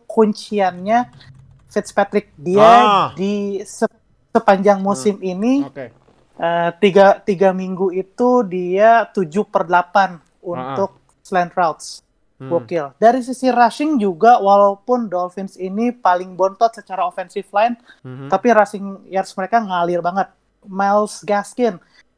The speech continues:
Speaker 1: dua puluh dua attempt, sixty-six yards, jalan banget di situ, ya kan?
Speaker 2: Mhm.
Speaker 1: Terus udah gitu ada satu big play yang, eh, dari Jakeem Grant,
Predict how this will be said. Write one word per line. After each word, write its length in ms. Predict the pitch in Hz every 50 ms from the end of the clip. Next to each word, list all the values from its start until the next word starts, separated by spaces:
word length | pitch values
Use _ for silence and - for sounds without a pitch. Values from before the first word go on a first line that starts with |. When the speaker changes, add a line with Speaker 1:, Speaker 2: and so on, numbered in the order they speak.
| _ _
Speaker 1:
dua 240 | - 156 180 190 185
puluh 240 | - 190 190 175
dua 160 | 180 196 185 185
attempt, 320 | - - 214 202 190 -
sixty-six 640 | - 190 - - - 220 202 - 220 208 - - -
yards, 480 | 214 208 196 - - - - - -
jalan 480 | - 139 175 180 175 180 190 190 185 185
banget 320 | 185 180 180 190 - -
di 60 | 175 -
situ, 320 | - 180 175 - 180 170
ya 160 | 160 165 170 -
kan? 240 | 196 208 214 202
Speaker 2:
Mhm. 560 | - 123 120 123 131 123 120 120 110 107 104 _ _ _ _ _
Speaker 1:
Terus 160 | - 208 190 170
udah 120 | 196 190 185
gitu 140 | 196 - 254
ada 160 | 233 220 214
satu 320 | - 220 214 - - 254 196
big 320 | 170 208 - _ _ -
play 320 | 214 214 226 240 240 233
yang, 560 | 214 202 190 185 190 185 185 185 185 185 185 -
eh, 440 | - 185 180 175 175 175 175 170 170
dari 320 | 156 175 175 170 170 180 165
Jakeem 560 | 143 - - - - - 208 214 208 208 180
Grant, 400 | 165 170 196 220 247 277 277